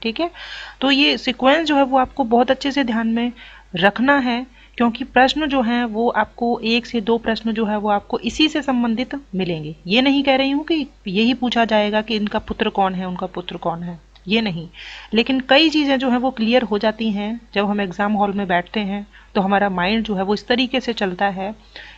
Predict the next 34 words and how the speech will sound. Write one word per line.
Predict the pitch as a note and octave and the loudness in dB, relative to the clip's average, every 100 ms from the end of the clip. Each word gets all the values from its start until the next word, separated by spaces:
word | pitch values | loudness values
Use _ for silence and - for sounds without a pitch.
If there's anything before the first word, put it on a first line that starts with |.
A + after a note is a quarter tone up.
| - | -10
कि | G#3 G3 - | -6 -4 0
शायद | A#3 C4 C4+ | 4 6 6
मैंने | C4 B3 A#3 | 4 2 0
इसमें | A3 G#3+ | -2 -4
से | A3 | -4
कुछ | G#3+ A3 | -6 -4
पढ़ा | - F3 E3+ | -4 -4 -4
है, | E3+ F3 | -8 -10
शायद | - G#3+ A#3 A#3+ | -4 0 0 0
कुछ | B3+ - | -4 -6
क्लू | - B3 B3 | 0 2 4
मिल | A3 F3+ | 2 2
जाए, | E3 E3+ E3+ - - _ - | -2 -6 -10 -20 -20 _ 2
ऐसा | A#3 D#4+ | 4 6
हो | C#4+ B3+ | 6 4
जाता | A3 G3+ | 0 0
है | F3+ F3 | -6 -4
कई | E3 | -6
बार, | D#3+ E3+ - - - _ - | -6 -10 -12 -20 -20 _ -8
ठीक | C4+ C4 | -4 -2
है? | G3+ - - | -2 -6 -4
सीक्वेंस | C#4+ C#4 D#4+ E4 C#4 | -4 0 2 2 2
जो | C#4+ | 2
है | C4 | 2
वो | B3 | 2
आपको | A#3 - A3+ | -2 0 -2
ध्यान | F#3+ F3+ | -2 -4
में | F#3+ G#3+ | -2 -2
रखना | F#3 F3+ G#3+ - - - - | -4 -4 -6 -6 -14 -20 -6
चाहिए। | F#3+ E3 D#3+ E3 - _ - - - | -4 -2 -4 -10 -14 _ -18 -16 -2
तो | G#3 | 2
यहाँ | G#3+ A#3+ | 4 2
पर | B3 B3 B3+ B3+ - - | 2 2 0 -4 -8 -6
जो | G3 G#3 G#3+ G#3+ G#3 | -4 2 4 4 2